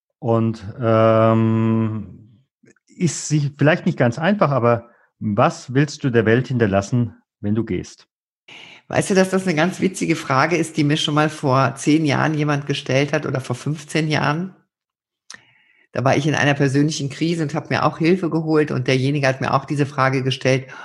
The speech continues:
Speaker 2: und ich hab mich über diese Frage so aufgeregt, weil ich gesagt hab, "Mein Gott, nee, das ist mir doch egal, wenn ich dann nicht mehr bin,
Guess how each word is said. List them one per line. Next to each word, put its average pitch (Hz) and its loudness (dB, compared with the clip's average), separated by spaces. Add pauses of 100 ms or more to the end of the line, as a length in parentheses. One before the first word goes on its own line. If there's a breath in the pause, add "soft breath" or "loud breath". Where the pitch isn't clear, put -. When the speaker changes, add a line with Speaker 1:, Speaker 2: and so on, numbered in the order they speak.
(260 loud breath)
Speaker 2:
und 131 -2
ich 131 0
hab 147 0
mich 151 0
über 147 4
diese 135 2
Frage 131 0
so 127 0
aufgeregt, 120 -2
weil 123 -2
ich 120 -6
gesagt 120 -2
hab, 123 -2
"Mein 107 -2
Gott, 117 -2
nee, 110 -6
das 117 -6
ist - -10
mir 131 -2
doch 135 0
egal, 120 2
wenn 117 0
ich 123 0
dann 127 2
nicht 127 4
mehr 117 4
bin, 127 0